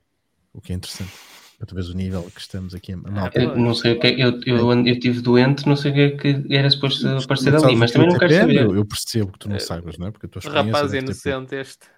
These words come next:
Speaker 1: Sim. Eh, se fosse casado, se calhar <laughs> sabia-se que era o T P M, não é? Ahm,
Speaker 2: Não sou, isso aí.
Speaker 1: pessoal,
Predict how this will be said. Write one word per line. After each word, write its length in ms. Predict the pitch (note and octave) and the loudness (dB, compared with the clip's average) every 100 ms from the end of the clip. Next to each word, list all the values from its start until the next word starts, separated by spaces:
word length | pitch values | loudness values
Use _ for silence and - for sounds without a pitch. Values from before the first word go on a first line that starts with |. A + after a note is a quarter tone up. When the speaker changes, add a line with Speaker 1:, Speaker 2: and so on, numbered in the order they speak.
| _ | _
Speaker 1:
Sim. 220 | - - - _ - - - - | -20 -20 -20 _ -14 -14 -16 -20
Eh, 360 | - - - - _ _ _ _ _ _ _ C3+ | -20 -18 -18 -20 _ _ _ _ _ _ _ -20
se 120 | C3+ | -16
fosse 220 | - - - | -8 -8 -4
casado, 380 | A2 B2 C3 - _ | 0 2 2 -2 _
se 120 | - | -16
calhar 240 | - A2+ B2 | -4 -2 -2
<laughs> 20 | |
sabia-se 420 | - D3+ - D#3 | -4 -6 -4 -6
que 80 | - | 0
era 80 | D3 | -2
o 40 | |
T 100 | C3 | 0
P 140 | D3 D#3+ | -2 -4
M, 180 | C3 A#2+ _ - _ _ | -10 -12 _ -20 _ _
não 80 | - | -18
é? 60 | G#2 _ _ - - - | -18 _ _ -20 -20 -10
Ahm, 500 | A#2+ A#2+ A#2+ A#2+ A#2+ | -8 -6 -6 -4 -4
Speaker 2:
Não 140 | A#2+ | -6
sou, 280 | B2 A#2 A2+ | -10 -12 -10
isso 200 | C3 - | -10 -10
aí. 160 | C#3+ B2 _ _ _ _ _ | -12 -12 _ _ _ _ _
Speaker 1:
pessoal, 360 | - F3+ A#2+ | -4 0 0